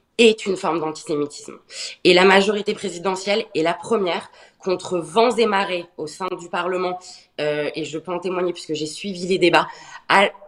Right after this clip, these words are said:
l'ancrer dans la loi. On, je pense que à partir du moment où vous avez une majorité qui l'ancre dans la loi, qui le met dans la loi française, c'est un pas déjà tellement énorme que nous attendions depuis trente ans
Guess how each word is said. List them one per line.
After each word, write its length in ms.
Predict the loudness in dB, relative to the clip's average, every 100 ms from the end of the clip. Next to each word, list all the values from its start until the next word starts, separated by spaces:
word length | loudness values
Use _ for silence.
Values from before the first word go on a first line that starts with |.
| -8 -8 -4
l'ancrer 400 | -2 -2 -4 -8 -8 -16 -12
dans 180 | -4 0
la 140 | 0
loi. 240 | 0 -4 -10 _ _ -20 _ _ _ -6
On, 140 | -6
je 140 | -2 -2
pense 260 | 0 -4
que 300 | -2 -2 -2 -4 -6
à 100 | -2
partir 420 | -2 -4 -6 -10
du 140 | -6 0
moment 400 | 0 2 -2 -4
où 160 | -10 -12 -18 _
vous 120 | -4
avez 140 | 0 2
une 100 | 2
majorité 580 | 2 2 0 0 -4 -6
qui 260 | -12 2
l'ancre 420 | 6 6 4 -4
dans 140 | -2 0
la 160 | 0
loi, 180 | 0 -2 -6 -20 _
qui 160 | -12 -2
le 160 | 0
met 160 | 4 4
dans 100 | 4
la 160 | 0 -2
loi 380 | -2 2 2
française, 640 | 2 -8 -12 -8 -8 -8 -12 -16 -20
c'est 240 | -10 -8 -4
un 120 | -4
pas 200 | -2 -4
déjà 320 | -4 -6 -8 -10 -18 -6
tellement 440 | -4 -2 -2 -4 -2
énorme 480 | -2 2 0 0 -6
que 80 |
nous 160 | -8 -4
attendions 400 | -6 -4 -6 -6
depuis 320 | -8 -10 -12 -16
trente 480 | -14 -4 -2 -2 -2
ans 120 | -6